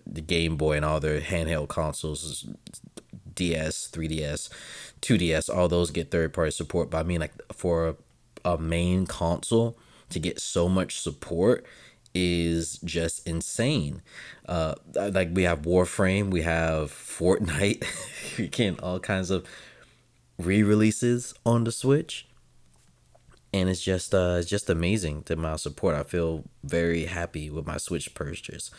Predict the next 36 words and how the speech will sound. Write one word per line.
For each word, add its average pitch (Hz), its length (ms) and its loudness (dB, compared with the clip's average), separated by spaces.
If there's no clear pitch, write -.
It's - 140 -2
not 92 160 0
like 80 320 -6
some 80 240 -2
previous 80 420 -2
consoles 78 480 -4
where 76 320 -4
I 92 100 -6
feel 113 200 2
like 107 220 4
on 90 220 0
the 78 100 0
Wii, 78 420 -2
and 76 120 -4
this 82 180 -4
might 78 180 -2
be 85 120 -4
controversial 82 720 -4
statement, - 520 -6
so, - 300 -2
<laughs> - 300 -14
but 82 80 0
I 82 40 2
feel 123 160 4
like 98 140 6
when 95 120 4
I 92 60 4
had 92 220 0
the 80 100 -4
Wii, 78 500 -2
I 90 120 -2
did 104 280 2
feel 87 520 2
like 80 180 -2
there 85 140 2
was 85 280 0